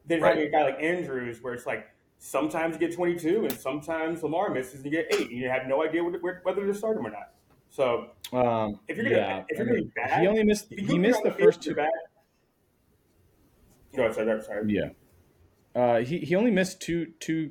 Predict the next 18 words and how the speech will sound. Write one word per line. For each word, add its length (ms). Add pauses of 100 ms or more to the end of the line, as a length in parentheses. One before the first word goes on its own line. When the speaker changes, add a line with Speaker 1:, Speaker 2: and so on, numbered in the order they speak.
Speaker 3:
games 260
at 40
the 60
very 160
beginning 240
of 60
the 80
season, 580
and 180
then 260
he 200
had, 400 (380)
let's 180
see, 320
one, 500
two, 320
three, 540
four, 640